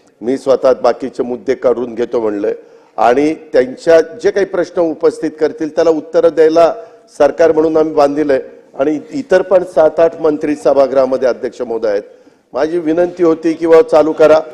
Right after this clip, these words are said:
मला पुन्हा मी विरोधी पक्ष नेत्यांना विनंती केली, त्याच्यामध्ये बराच वेळ गेला, अध्यक्ष महोदय. म्हणून नाईलाजास्तव मी म्हणलं की, "जर तुम्हाला चर्चा करायची नसेल तर मग मताला टाकू का, म्हणजे मांडू का, की मत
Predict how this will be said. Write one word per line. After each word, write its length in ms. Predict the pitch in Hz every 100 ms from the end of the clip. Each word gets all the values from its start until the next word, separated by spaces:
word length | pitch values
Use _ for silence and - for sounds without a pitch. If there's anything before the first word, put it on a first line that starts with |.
| - - -
मला 200 | 135 156
पुन्हा 340 | 156 147 165
मी 140 | 165 170
विरोधी 300 | 156 160 160
पक्ष 260 | 156 156
नेत्यांना 420 | 160 147 170 160
विनंती 400 | 170 151 147 139
केली, 320 | 143 147 127 139 _ _ _ _ -
त्याच्यामध्ये 560 | 143 143 175 175 185 190 - - -
बराच 400 | 131 170 202 190
वेळ 120 | 190
गेला, 260 | 156 139 135
अध्यक्ष 340 | 113 123 -
महोदय. 380 | 127 117 117 180 - - - _
म्हणून 440 | 107 123 165 196 175
नाईलाजास्तव 880 | 135 139 156 185 190 180 180 190 185
मी 120 | 175
म्हणलं 280 | 160 151 175
की, 160 | 185
"जर 140 | 156 180
तुम्हाला 380 | - 151 151
चर्चा 400 | 165 147 123 165
करायची 420 | 156 156 147 143 147
नसेल 480 | 139 - 156 156
तर 120 | 165 160
मग 180 | 165
मताला 460 | 160 143 151 156 165 - - _ _ _
टाकू 300 | 156 160 180
का, 400 | 175 151 139 135 131
म्हणजे 220 | 135 123 147 -
मांडू 360 | 147 147 170 165
का, 280 | 151 139
की 280 | 135 - -
मत 160 | 135